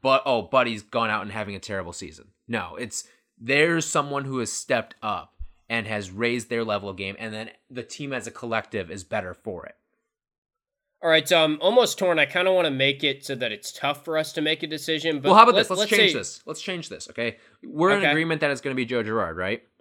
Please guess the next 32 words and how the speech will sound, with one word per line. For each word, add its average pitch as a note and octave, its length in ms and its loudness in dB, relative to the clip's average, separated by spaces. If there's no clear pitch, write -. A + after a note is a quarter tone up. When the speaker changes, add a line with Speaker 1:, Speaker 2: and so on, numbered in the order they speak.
Speaker 2:
Yeah. C3+ 260 2
Speaker 1:
Let's C3+ 220 0
set - 220 -2
the C#3+ 100 -4
number. F#2+ 400 -4
Seventeen C#3 580 -2
points B2+ 280 -8
per A#2+ 140 -8
game, F#2+ 360 -8
over, A2 300 -4
under. E2 300 -10
Speaker 2:
I'd D#3+ 180 2
say D#3+ 160 4
over. A2+ 380 -2
If D#3+ 160 2
he's G3+ 140 0
gonna A3+ 180 6
lead F#3 240 4
the D#3 80 -8
team, D3 320 2
you, C3 100 -2
you're C3 200 -4
probably B2 600 -2
getting B2 280 0
to B2+ 120 -6
eighteen B2+ 140 0
Speaker 1:
What E3 160 6
number? E3 400 4
Speaker 2:
points A#2+ 240 -8
per G#2+ 140 -12
game. A#2+ 100 -2
Speaker 1:
Okay, D3+ 260 2